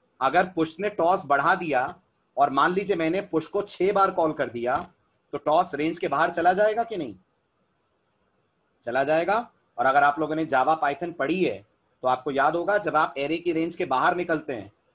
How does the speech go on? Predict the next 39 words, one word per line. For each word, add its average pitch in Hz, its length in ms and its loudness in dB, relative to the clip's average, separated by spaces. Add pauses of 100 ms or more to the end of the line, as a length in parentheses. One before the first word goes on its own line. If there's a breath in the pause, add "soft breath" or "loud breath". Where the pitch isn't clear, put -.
(200)
तो 123 60 -8
वहां 127 180 2
तो 165 100 -6
exception 170 460 -6
आ 185 80 2
जाती 196 280 -4
है, 208 120 -10 (320)
रन 139 300 0
टाइम 180 260 0
error 196 220 -2 (1080)
आ 117 120 0
जाती 156 280 -2
है 202 60 -2
ना, 233 140 -4 (440)
Java 139 280 2
जैसी 165 220 -6
languages 165 460 -4
में, 185 220 -6
Python 170 380 0
जैसी 175 240 -4
languages 165 420 -6
में 170 180 -10 (360)
और 131 80 2
सी 185 280 -8
जैसी 180 260 -4
language 165 360 -2
में 147 160 -4
garbage 156 340 2
आने 190 180 0
लगता 185 280 0
है, 180 140 -2 (420)
Unpredictable 185 680 0
behavior 180 380 2
आ 170 60 4
सकता 175 300 -4
है, 175 160 -6 (500)
हाँ 151 160 2
कि 190 120 -2
ना? 185 160 0